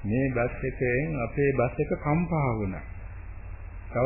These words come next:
නූලකින් වදිනවා. ඒ කියන්නේ මං ඉන්න පැත්තේ මං අයිනෙන් තමයි ඒක වදින්නේ.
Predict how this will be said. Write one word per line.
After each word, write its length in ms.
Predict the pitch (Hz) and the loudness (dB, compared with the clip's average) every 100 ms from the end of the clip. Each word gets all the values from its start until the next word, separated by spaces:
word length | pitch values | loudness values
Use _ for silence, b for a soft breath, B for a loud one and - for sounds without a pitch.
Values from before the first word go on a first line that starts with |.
| 135 | 4
නූලකින් 600 | 127 131 143 151 151 196 | 4 4 4 4 2 4
වදිනවා. 540 | 151 151 254 226 90 - - - - - - - - | 6 6 6 4 0 -4 -10 -12 -10 -12 -12 -12 -10
ඒ 160 | - 120 | -2 0
කියන්නේ 320 | 120 139 123 | 2 2 2
මං 140 | 117 123 | 0 0
ඉන්න 180 | 131 131 | 0 0
පැත්තේ 540 | 135 139 143 - 143 202 220 - - - - | 0 0 0 2 4 2 -2 -8 -10 -12 -8
මං 240 | 123 113 117 | -4 -2 0
අයිනෙන් 340 | 117 131 139 | 2 2 2
තමයි 240 | 143 151 165 | 2 2 4
ඒක 180 | 165 170 | 2 4
වදින්නේ. 560 | 151 151 175 123 92 | 4 4 2 0 -2